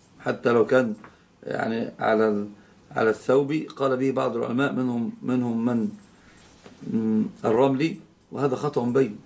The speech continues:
ما يجوز، لأن الإنسان قال: "لأن يضرب أحدكم بمخيط على رأسه فيشج رأسه"، يفتح يعني، "خير له من أن يمس امرأة، آه،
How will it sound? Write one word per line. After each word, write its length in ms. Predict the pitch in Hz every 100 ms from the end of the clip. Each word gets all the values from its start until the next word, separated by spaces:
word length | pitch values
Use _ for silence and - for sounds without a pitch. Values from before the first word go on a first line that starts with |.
| -
ما 140 | 131
يجوز، 340 | 113 104 95 - - - -
لأن 200 | 110 110
الإنسان 320 | 110 104 131
قال: 360 | - 127 117 104 - - - - 104
"لأن 180 | 110
يضرب 260 | 139 127 113
أحدكم 400 | - 135 123 123
بمخيط 580 | 120 147 135 127 - - - - _ _ _ _ -
على 220 | 117 117
رأسه 500 | 120 107 - 131 147 -
فيشج 500 | 117 113 143 127 110
رأسه"، 460 | 120 - - 143 135
يفتح 320 | - - 120
يعني، 280 | 120 123 - - - _
"خير 180 | - 135
له 160 | 131 131
من 100 | 117
أن 60 |
يمس 300 | 120 127 -
امرأة، 440 | 117 120 123 127 - - _ _ _ -
آه، 260 | - -